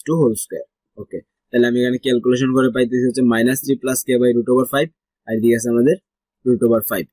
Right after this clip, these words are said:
এখন আমি মডুলাসটা তুলে দিব। তাহলে মডুলাসটা তুলে দিলে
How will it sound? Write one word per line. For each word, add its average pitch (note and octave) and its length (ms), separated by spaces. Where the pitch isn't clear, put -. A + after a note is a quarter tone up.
এখন D#3 200
আমি D#3+ 180
মডুলাসটা D#3 540
তুলে C#3 220
দিব। A2+ 100
তাহলে A#2+ 160
মডুলাসটা D#3 540
তুলে D3 160
দিলে D#3+ 200